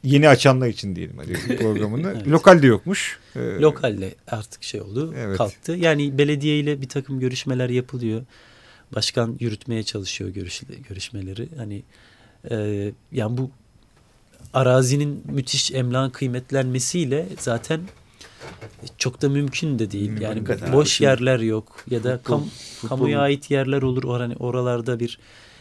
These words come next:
Speaker 2: şey yapılabilir.
Speaker 1: Ona Tokyo'ya veriliyor artık zaten.
Speaker 2: Ee,
Speaker 1: Kamuya ait
Speaker 2: evet,
Speaker 1: boş olan.
Speaker 3: Spor ne ya?
Speaker 2: kalmadı.
Speaker 3: Spor, mipor ne
Speaker 2: İşte
Speaker 3: gereği var abiciğim?
Speaker 2: mahallede yani eskiden hani benim çocukluğumda izlediğim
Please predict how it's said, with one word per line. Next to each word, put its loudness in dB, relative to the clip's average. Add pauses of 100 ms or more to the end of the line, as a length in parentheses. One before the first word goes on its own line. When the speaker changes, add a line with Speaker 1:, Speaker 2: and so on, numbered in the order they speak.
Speaker 2:
şey 0
yapılabilir. -4
Speaker 1:
Ona -2
Tokyo'ya -4
veriliyor -6
artık -16
zaten. -8
Speaker 2:
Ee, -4
Speaker 1:
Kamuya -6
ait -6
Speaker 2:
evet, 2
Speaker 1:
boş -4
olan. 0
Speaker 3:
Spor 0
ne -4
ya? -4
Speaker 2:
kalmadı. 0
Speaker 3:
Spor, -2
mipor -4
ne -2
Speaker 2:
İşte -2
Speaker 3:
gereği -2
var -8
abiciğim? -4
Speaker 2:
mahallede 0 (440)
yani -2
eskiden -2 (120)
hani -4
benim -4 (640)
çocukluğumda -4
izlediğim -4